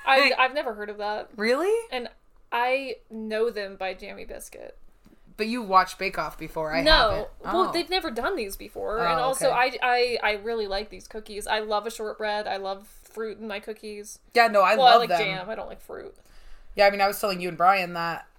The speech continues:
Speaker 1: I literally, before I watched this episode for my, what I wanted to bake this week, I was looking at these kinds of cookies. Like, this is what I
Speaker 2: Yeah,
Speaker 1: wanted to
Speaker 2: that's
Speaker 1: do.
Speaker 2: so weird.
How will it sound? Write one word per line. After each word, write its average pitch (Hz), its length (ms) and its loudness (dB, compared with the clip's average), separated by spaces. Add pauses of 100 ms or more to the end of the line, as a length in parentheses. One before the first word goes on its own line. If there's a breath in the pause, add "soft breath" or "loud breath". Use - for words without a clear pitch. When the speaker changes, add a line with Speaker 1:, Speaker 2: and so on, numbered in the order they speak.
(120)
Speaker 1:
I 190 140 8
literally, 185 480 -4
before 185 480 0
I 180 80 4
watched 175 320 0
this 175 140 -10
episode 175 520 -4
for 175 160 -8
my, 165 160 -8
what 175 180 2
I 175 80 4
wanted 175 260 -2
to 175 80 -10
bake 170 280 -6
this 170 240 -8
week, 165 240 -8
I 175 80 0
was 165 160 -4
looking 196 380 -4
at 165 200 -4
these 190 260 -8
kinds 170 300 0
of 165 80 -10
cookies. 175 460 -6
Like, 175 160 -6
this 226 120 -2
is 240 140 0
what 180 140 2
I 165 80 0
Speaker 2:
Yeah, 170 60 -2
Speaker 1:
wanted 165 240 -4
to 170 100 -8
Speaker 2:
that's 175 240 0
Speaker 1:
do. 240 80 0
Speaker 2:
so 220 80 -2
weird. 208 260 -4